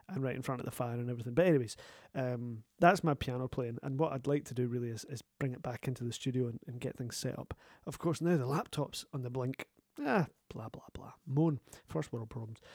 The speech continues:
But yes, I have been playing a bit of music, and I've been appreciating a lot of music that people put online, the collaborations that people are doing, and, and the little live streams and concerts and stuff.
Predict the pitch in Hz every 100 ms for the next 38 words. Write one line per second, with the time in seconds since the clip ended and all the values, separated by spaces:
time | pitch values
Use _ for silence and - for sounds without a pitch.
0 | - - - - - _ - 254 226 170
1 | - 160 226 180 151 151 127 127 117 113
2 | 107 - 160 165 196 185 - 233 - 208
3 | 131 123 123 117 113 110 - - 131 139
4 | - 127 120 117 113 110 - _ 143 -
5 | 139 135 120 120 135 123 - 139 127 113
6 | 120 117 113 110 110 - 110 117 - 123
7 | 117 - _ - 131 117 120 - 127 127
8 | 117 110 117 120 139 127 123 117